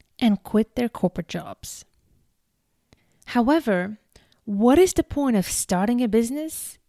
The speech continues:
if your business drives you to burning out? So my biggest goal with my clients is to make sure that as they really focus on their ambitions and scale their business, that they do it without overwhelm.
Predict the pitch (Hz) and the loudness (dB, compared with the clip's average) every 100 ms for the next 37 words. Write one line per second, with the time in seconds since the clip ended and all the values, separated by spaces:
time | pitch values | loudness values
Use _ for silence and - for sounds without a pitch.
0 | _ _ _ 233 254 233 - 208 202 269 | _ _ _ -2 -2 -2 -10 -4 2 4
1 | 330 247 214 180 170 160 - - - 190 | 4 4 2 2 -6 -12 -16 -20 -4 -2
2 | 175 175 180 170 175 175 165 170 165 - | 0 -2 -4 -6 -4 -4 -4 -8 -10 -12
3 | - - _ - - - - _ - 240 | -16 -18 _ -20 -20 -20 -20 _ -6 0
4 | 233 240 277 339 320 285 233 190 208 185 | 2 4 4 2 2 0 -2 -4 -4 -4
5 | 185 180 175 - 170 170 170 - - 262 | -4 -6 -8 -8 -8 -6 -8 -10 -4 -2
6 | - - 285 277 269 - - 202 196 202 | -2 -2 -2 -2 -2 -4 -2 -2 0 -4
7 | 185 185 - - 233 277 285 - 254 247 | -6 -10 -10 -6 -4 -2 -4 -6 -4 -4
8 | 240 - - - 202 214 240 277 254 247 | -4 -10 -20 -10 -4 0 0 0 -2 -4
9 | 269 277 262 262 262 190 - 185 175 185 | -4 -4 -2 0 0 0 -2 -4 -4 -4
10 | 175 - 214 208 226 240 208 170 170 - | -4 -4 0 2 2 2 0 -2 -8 -10
11 | 190 - 185 - 214 220 220 - 180 185 | -12 -10 -10 -4 0 0 -2 -4 -4 -2
12 | 175 175 - 175 175 170 170 | -4 -4 -4 -2 -4 -6 -12